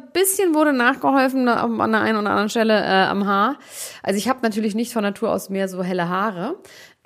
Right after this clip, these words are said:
Und dann sind die immer abgebrochen, dann waren sie kurz und früher hatte ich immer ganz lange Haare, bis der ganze Univ-, ich hatte immer Haare um die Welt und dann haben Leute gesagt, die Haare sind ein einziger Schmuck und so weiter und so fort. Und seitdem ich die aber so hell mache, sind die halt einfach kaputt, weil sie, wenn man die blondiert, dann werden die dünn, dann brechen die ab.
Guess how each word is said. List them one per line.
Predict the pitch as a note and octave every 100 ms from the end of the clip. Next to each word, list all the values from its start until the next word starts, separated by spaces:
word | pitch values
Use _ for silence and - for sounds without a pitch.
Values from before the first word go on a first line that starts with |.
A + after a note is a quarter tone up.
| -
Und | A3 G3+ -
dann | A3+ A#3+ A#3+ C#4+ -
sind | G3 G#3+ G3+
die |
immer | F#3 F#3+ -
abgebrochen, | A#3+ - A#3 G#3 G#3
dann | F#3+
waren | F3+ F#3
sie | F#3+
kurz | - C4+ B3+ A#3+
und | F#3
früher | - F#3
hatte | F3+
ich |
immer | F#3 F#3+
ganz | F3+ F3
lange | A#3 A#3 G#3
Haare, | G#3 G#3+ G3+ E3
bis | -
der | F3+
ganze | E3+
Univ-, | F#3 G#3
ich | F#3+
hatte | G#3
immer | G3+ F3
Haare | A3+ A3
um | G#3+ A#3+
die | A#3+
Welt | A#3 C4+ C4 B3+ B3 G3
und | G3
dann |
haben | G3 F#3+
Leute | F#3+
gesagt, | F#3+ F#3+
die | F#3+
Haare | F#3+ G3+
sind | G3
ein | G3+
einziger | G3 G#3 A3 A3
Schmuck | - A#3 A#3 A#3 A3+ A3+
und | F#3
so | F3+
weiter | E3 D#3+
und | D#3
so | E3+
fort. | F3+ F#3+ - - - -
Und | - G#3
seitdem | A3+ B3
ich | A#3+
die | B3
aber | G#3
so | G3
hell | F#3+ A3
mache, | A3 F#3 F#3
sind | F#3+ F#3+
die |
halt | F3+
einfach | - F3
kaputt, | - E3+ - C4
weil | E3+
sie, | E3 D#3+
wenn | D#3
man | D#3
die | D3+
blondiert, | D3+ D3+ D#3+ D#3
dann | C#3
werden | C#3
die | D#3
dünn, | G3 G#3+
dann | F3
brechen | D#3 D#3
die | D3
ab. | - B3+ -